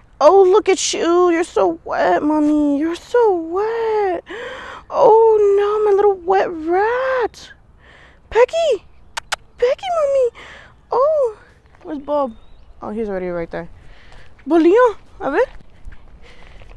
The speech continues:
Say hi to the tube. Say hi to the chan. Be like, "Hi, YouTube chan. Hi. Hi." Oh, my little old boy.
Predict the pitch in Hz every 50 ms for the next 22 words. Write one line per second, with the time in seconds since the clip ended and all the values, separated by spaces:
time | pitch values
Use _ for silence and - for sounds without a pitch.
0 | - - - - - 427 - - - 370 359 359 403 415 415 - 440 466 427 -
1 | - - 392 453 392 415 427 403 392 349 254 220 233 214 196 208 208 - - -
2 | - - - - - - - - - - - 359 330 381 392 - 415 466 427 -
3 | - - - 330 349 403 453 453 453 427 403 359 330 302 285 294 294 294 294 269
4 | - - - - - - - - - - - 330 381 453 494 480 453 - 392 415
5 | - - 381 381 370 370 370 370 359 359 359 359 359 370 381 - - - - 359
6 | 392 427 480 494 494 480 453 403 392 392 403 403 392 392 392 403 - - - -
7 | - - - - - - - - - - - - - - 370 427 523 587 587 554
8 | 523 494 480 480 466 466 466 453 466 466 480 466 - - - - - - - -
9 | - - - - - - - - - - - - - - - - - - - _
10 | - - - - - - - - - - 262 247 240 220 226 - 214 208 185 185
11 | - 190 185 190 190 196 196 196 190 185 185 190